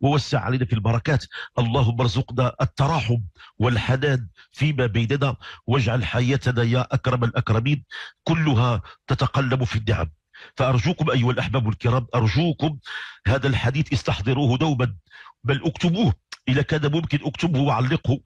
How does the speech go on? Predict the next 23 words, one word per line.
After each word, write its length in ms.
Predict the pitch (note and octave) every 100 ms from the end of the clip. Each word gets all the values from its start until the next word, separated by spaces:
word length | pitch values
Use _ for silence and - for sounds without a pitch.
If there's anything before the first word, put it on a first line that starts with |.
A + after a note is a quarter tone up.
| - -
في، 420 | - - C#3 A#2+
في 140 | G#2+ B2+
مكان 260 | C3+ E3
في 180 | D3+ A#2
بيتك 400 | A#2+ D#3 D3+ -
أو 280 | C3+ C3 B2
في 140 | A2
مقر 320 | C3 A#2+ C3+ C3
عملك. 440 | G2 A#2 C#3 - - - -
قوله 340 | - E3+ D3 A#2
صلى 280 | - C#3 A#2+
الله 320 | G2+ A#2 G#2
عليه 240 | A2+ G#2+
وسلم: 480 | G#2+ G2+ D3 C#3+ C3+ - - - -
"من 80 | C3
أصبح 480 | B2+ B2+ - - C#3+
منكم 460 | B2+ C3+ - B2 F#2 -
آمنا 560 | D#3 D#3 D3+ C3 D3 A#2+
في 180 | G2+ A2+
سربه 500 | A2 C3+ G2 A2+ C3+ - - - -
معافا 640 | A2+ B2 A2 D#3 D#3 - C3+
في 280 | A#2 B2
جسده 560 | A2 C3+ C#3+ A#2 A2 C#3+